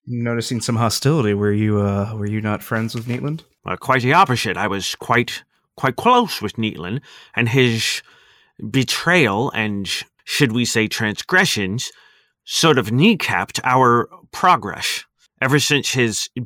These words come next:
Speaker 2: bullshit that he pulled, I haven't been able to get the funding, I haven't been able to get the resources, and our research has pretty much come to a screeching halt.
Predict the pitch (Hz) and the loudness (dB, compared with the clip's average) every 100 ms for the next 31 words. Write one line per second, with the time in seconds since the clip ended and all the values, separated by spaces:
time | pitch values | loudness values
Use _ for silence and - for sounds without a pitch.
0 | - 151 170 127 - 110 - 110 - 104 | 0 2 4 2 0 0 -2 -8 -6 -8
1 | - 82 80 113 - - - 147 151 117 | -8 -8 -6 -6 -10 -8 0 4 4 2
2 | 117 110 110 107 98 101 95 92 - 165 | -2 -2 0 -2 -4 -6 -6 -8 0 2
3 | 160 170 156 - _ - 110 107 101 104 | 4 2 2 -6 _ -4 -2 -2 -2 -4
4 | 98 104 101 101 131 185 143 139 131 131 | -6 -10 -10 -6 2 2 4 2 2 -2
5 | - - - _ 110 110 107 101 - - | -4 -12 -20 _ 0 2 0 -6 -10 0
6 | 160 247 135 117 143 123 - 165 151 131 | 4 4 4 0 0 -4 -2 0 0 -2
7 | - 117 - 113 - - 151 - 90 - | -2 -2 -2 -2 -4 -2 -4 -4 -8 -2
8 | 127 67 - | -2 -2 -12